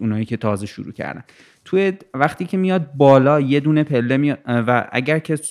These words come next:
اون ساید دقیقاً مخا-، مقابل اینو نگاه بکنین که هم تحول دیجیتال رو خیلی خوب پیشرفت کردن، هم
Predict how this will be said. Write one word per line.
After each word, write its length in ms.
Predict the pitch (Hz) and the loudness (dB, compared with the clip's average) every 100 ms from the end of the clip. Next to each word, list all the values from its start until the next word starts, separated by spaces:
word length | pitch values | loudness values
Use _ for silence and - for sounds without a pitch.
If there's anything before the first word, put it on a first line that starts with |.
| - | -2
اون 200 | 139 143 | 0 0
ساید 260 | 143 127 | 0 -2
دقیقاً 520 | 139 123 117 127 143 120 | 0 -2 0 0 2 0
مخا-، 240 | - 107 | -2 -2
مقابل 460 | 120 110 113 120 135 | -2 0 -2 0 -2
اینو 220 | 117 113 | 0 0
نگاه 300 | 113 113 110 | 0 -2 -2
بکنین 260 | 107 110 | -4 -8
که 100 | 104 | -8
هم 200 | 113 123 | -6 -6
تحول 440 | 135 123 113 113 113 | -4 -2 0 0 -2
دیجیتال 520 | 107 104 107 127 123 | -6 -10 -8 -4 -2
رو 80 | 117 | -2
خیلی 260 | - 113 | -4 -6
خوب 240 | 107 113 - | -6 -10 -10
پیشرفت 460 | 110 - 107 107 | -10 -8 -10 -8
کردن، 340 | - 113 110 110 | -6 -4 -4 -4
هم 320 | 120 117 | -2 0